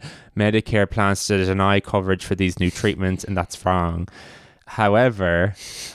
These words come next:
Us Against Alzheimer's receives funding from Biogen, though the precise amount is unknown.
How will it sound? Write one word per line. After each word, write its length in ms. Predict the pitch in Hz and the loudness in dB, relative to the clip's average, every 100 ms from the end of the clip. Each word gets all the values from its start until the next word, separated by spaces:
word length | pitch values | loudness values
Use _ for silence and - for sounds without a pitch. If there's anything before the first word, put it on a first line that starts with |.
| _ - | _ 0
Us 340 | 113 127 - - | 2 2 -2 -4
Against 320 | 110 107 101 | 0 0 0
Alzheimer's 760 | - 104 104 - 101 98 92 - | 0 2 0 0 0 2 0 -2
receives 400 | 98 - 104 95 | -2 0 0 0
funding 420 | - 101 98 98 | 0 0 2 0
from 200 | - 95 | 0 -2
Biogen, 720 | 95 92 92 90 92 87 87 - | 2 4 2 2 0 0 -2 0
though 140 | 95 | 0
the 100 | 90 | 0
precise 600 | 90 98 90 104 95 - | -2 -4 0 2 2 0
amount 280 | 98 92 90 | -2 0 0
is 140 | - 95 | -2 0
unknown. 680 | 87 90 90 87 82 85 | 0 0 0 0 0 -4